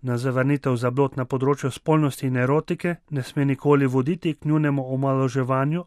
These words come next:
ali zanemarjanju. Ideal zakona se ne more oblikovati samo kot velikodušno in požrtvovalno podarjanje sebe, kjer se vsak odpoveduje sleherni osebni potrebi in skrbi samo za to,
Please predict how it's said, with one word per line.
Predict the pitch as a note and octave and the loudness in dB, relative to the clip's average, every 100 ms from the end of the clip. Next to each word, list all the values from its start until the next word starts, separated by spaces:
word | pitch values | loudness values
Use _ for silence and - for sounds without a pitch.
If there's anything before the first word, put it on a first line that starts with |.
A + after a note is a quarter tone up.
| - | -4
ali | D3 D3+ | -2 0
zanemarjanju. | D3 D3 D3+ C#3 G#2+ G#2+ G#2 G#2+ - - - | 0 0 0 0 -2 -8 -10 -14 -20 -20 -8
Ideal | B2 A#2+ B2 | -2 2 2
zakona | A#2+ B2 - D#3 D#3+ | 2 0 2 2 2
se | C3 C#3+ | 0 0
ne | C#3 | 2
more | C#3+ F3 F3 | 4 4 4
oblikovati | C#3+ C#3 C3 C#3 C#3+ C#3+ | 2 0 -2 2 2 0
samo | C3 D3 D3 | -4 0 -2
kot | C3 C3+ - | -2 -4 -4
velikodušno | B2+ C3 C3 C3+ D3+ C#3 - B2+ | -4 -4 0 0 0 -2 -2 -4
in | B2 | -2
požrtvovalno | C#3 B2+ C#3 - C3+ C#3 D3+ D3 | -4 -2 -2 -2 0 2 2 0
podarjanje | C3+ C3 C3+ C3+ B2+ B2 | -2 0 2 2 2 0
sebe, | A#2 - A#2 G#2 G#2+ _ _ - | -2 -6 -8 -8 -14 _ _ -6
kjer | D3 B2 | -2 0
se | C#3 | 0
vsak | A#2+ - E3 - | -2 0 0 0
odpoveduje | C#3+ - C3+ C3 D#3 C#3 | -6 -2 0 2 2 0
sleherni | - F3+ E3 D#3 C#3+ | -2 -6 -4 -2 -2
osebni | B2+ D#3+ D3 C#3+ | -2 -4 -2 -4
potrebi | C#3 C3+ B2 A#2 G#2+ - - | -2 -4 -4 -6 -8 -16 -6
in | A#2+ | -6
skrbi | - C3 C3 | -2 -2 0
samo | C#3 D3 C3 | 0 0 0
za | B2 B2 | 0 0
to, | - F#3 | 0 -2